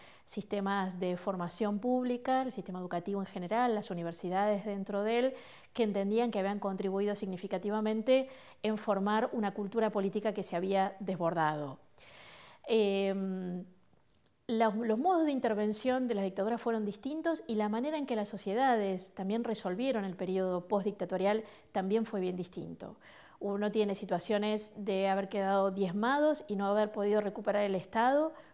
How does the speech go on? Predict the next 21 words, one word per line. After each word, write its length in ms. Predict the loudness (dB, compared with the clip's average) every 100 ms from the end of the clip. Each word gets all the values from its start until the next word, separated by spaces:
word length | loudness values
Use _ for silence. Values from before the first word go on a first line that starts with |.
| -12
como 220 | -8 -4
por 120 | -4
ejemplo 460 | -4 -6 -4 0 0
el 120 | -2
caso 240 | -6 -4
de 60 | -6
Paraguay, 600 | -6 -4 2 4 2 -2 -8 -20 -20 -20 -18 -4
donde 280 | -2 0
efectivamente 800 | -2 -4 -4 -2 0 0 2 0
la, 720 | 2 2 4 4 4 2 2 0
este, 520 | -2 -4 -6 -4 -4
expansión 600 | -4 -4 -4 -2 -2 -2
del 100 | -2
Estado, 680 | -4 -2 0 4 4 4 2 -6 -20 -20 -6
eh, 420 | -2 0 -2 -2
para 180 | -2 -2
sostener 540 | -2 -8 -4 0 0
la 140 | 0 -4
formación 460 | -4 -4 -4 -6
pública 880 | -2 0 0 0 2 4 2 0 -2 -2
es, 420 | -4 -4 -10